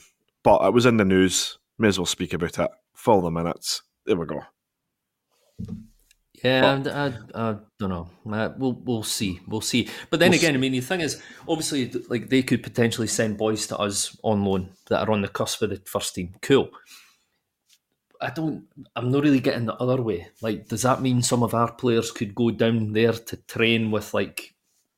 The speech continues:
Speaker 2: you know, better standard of
Speaker 1: Well
Speaker 2: coaches potentially? Do you know, th-, like, and I think
Speaker 1: Mm-hmm.
Speaker 2: there was someone in that article that said that they would get, they would potentially get first dibs on players. I d-, I'm,
Speaker 1: Yeah.
Speaker 2: I'm no, I don't know about that, man.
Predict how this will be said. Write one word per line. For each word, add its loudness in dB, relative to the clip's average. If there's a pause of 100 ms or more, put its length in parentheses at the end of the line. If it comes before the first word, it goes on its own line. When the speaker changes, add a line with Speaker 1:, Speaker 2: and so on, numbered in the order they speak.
(120)
Speaker 2:
you -6
know, -10 (120)
better -2
standard -4
of -4
Speaker 1:
Well 4
Speaker 2:
coaches -4
potentially? -8
Do -8
you -2
know, -4
th-, -14
like, -10 (600)
and 2
I 2
think 0
Speaker 1:
Mm-hmm. -2
Speaker 2:
there 4
was 4
someone 2
in 2
that 4
article 0
that -2
said 0
that -2
they 0
would -2
get, 0 (300)
they -2
would -4
potentially 0
get -2
first -4
dibs 0 (580)
on -4
players. 0 (840)
I -10
d-, -14
I'm, -4
Speaker 1:
Yeah. 6
Speaker 2:
I'm -4
no, -4 (360)
I -12
don't -4
know 4
about -4
that, -14
man. -18